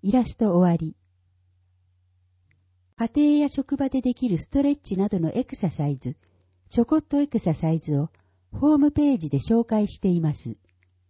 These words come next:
右側に二次元コードがあります。問い合わせ、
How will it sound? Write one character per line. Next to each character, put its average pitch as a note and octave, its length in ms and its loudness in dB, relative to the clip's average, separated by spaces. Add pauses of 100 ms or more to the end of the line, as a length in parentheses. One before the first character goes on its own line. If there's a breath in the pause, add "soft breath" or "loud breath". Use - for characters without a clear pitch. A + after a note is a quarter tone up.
(800)
右 A#3+ 280 2
側 C4 260 4
に G3+ 240 -4 (360)
二 A3 160 0
次 C#4 120 -2
元 C#4+ 240 4
コ D4 200 2
ー B3 40 4
ド E3+ 120 2
が C3+ 100 2
あ C3 60 0
り C#3 100 -2
ま C3+ 120 -2
す。 - 220 -8 (1700)
問 C#4+ 200 6
い C4+ 60 6
合 B3 80 4
わ A#3+ 120 2
せ、 G3 320 -2